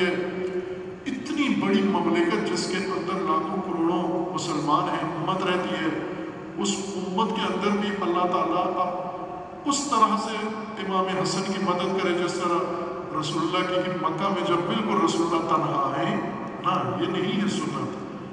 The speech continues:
کہ اللہ تعالیٰ اپنے ائمہ اور رسول کی سنت کی مدد اس طرح سے، جب امتی ہیں میدان کے اندر تو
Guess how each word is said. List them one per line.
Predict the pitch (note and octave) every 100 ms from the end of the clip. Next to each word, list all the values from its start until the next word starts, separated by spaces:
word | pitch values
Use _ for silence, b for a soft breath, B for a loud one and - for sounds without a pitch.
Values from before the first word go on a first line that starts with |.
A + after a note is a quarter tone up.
| - - - - - - - - -
کہ | E3+
اللہ | E3+ D#3+ C#3+
تعالیٰ | D#3 D3+ F#4 - - -
اپنے | - E3+ E3+ E3+ D#3+
ائمہ | D#3 D3+
اور | F3 D#3 -
رسول | D3+ F3 F#3+ F3
کی |
سنت | - - D3+ F3+ - F#3 - -
کی | D3+
مدد | D3+ E3+ F#3+
اس | - A2+
طرح | G#2+ -
سے، | - - - - -
جب | E3+ E3+ E3+ E3
امتی | F3 F3 G#3 G3+ D#4
ہیں | C4 - - D3
میدان | D3 D3 D3 C#3+
کے | D#3
اندر | D3 D3+ A3 - - -
تو | -